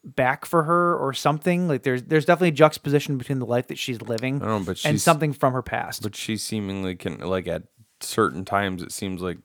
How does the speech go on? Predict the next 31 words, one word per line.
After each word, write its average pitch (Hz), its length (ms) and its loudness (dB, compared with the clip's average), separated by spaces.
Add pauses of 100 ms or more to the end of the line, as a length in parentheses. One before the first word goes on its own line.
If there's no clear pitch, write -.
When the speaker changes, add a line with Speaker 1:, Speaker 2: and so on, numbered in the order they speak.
(240)
Speaker 2:
she's - 640 -8
the 95 100 -6
only 92 240 -4
one 90 240 -4
who 95 140 -8
can 87 180 -16
see. 101 680 -10 (840)
Speaker 1:
Yeah. 135 380 0 (800)
Speaker 2:
The - 140 -6
Speaker 1:
Like, 160 160 -2
maybe, 170 200 4
so - 140 -4
may-, 165 160 2
maybe 147 260 0
it's, 147 220 -6
maybe 139 180 -2
it's - 140 -6
supposed 143 420 -4
to 135 80 -6
be, 120 480 -6 (1120)
for 202 140 2
the, 202 100 4
for 185 120 6
those 185 220 10
of 170 60 4
you 170 120 6
who 160 60 8
haven't 147 240 8
seen 135 240 0
this, 123 340 0
uh, 123 380 8